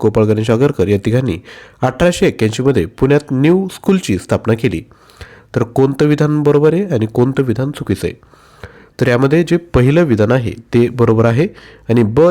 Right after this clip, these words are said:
जे विधान आहे ते चुकीचं आहे. पुढील प्रश्न, डोंगरीच्या तुरुंगातील एकशे एक दिवस हे पुस्तक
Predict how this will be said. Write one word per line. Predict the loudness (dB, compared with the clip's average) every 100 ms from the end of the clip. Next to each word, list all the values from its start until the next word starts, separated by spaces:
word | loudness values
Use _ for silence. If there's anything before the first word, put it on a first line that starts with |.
| 2
जे | -2
विधान | 0 0 2
आहे | 2 0 -4 -2
ते | -2
चुकीचं | 0 -2 -2 -2
आहे. | -2 -6 -14 _ _ _ _ _ _ _ _ _ _ _ _ _ _ _ _ _ _ _ _ _ _ _
पुढील | -2 0
प्रश्न, | 0 -2 -4 -4 -10 _ _ _ _ _ -16
डोंगरीच्या | -2 0 2 0 2 0 -2 0
तुरुंगातील | 0 2 0 0 -4 -4
एकशे | -6 -6 0
एक | 0 0 -2
दिवस | -2 -2 -4
हे | -4
पुस्तक | -2 -2 -2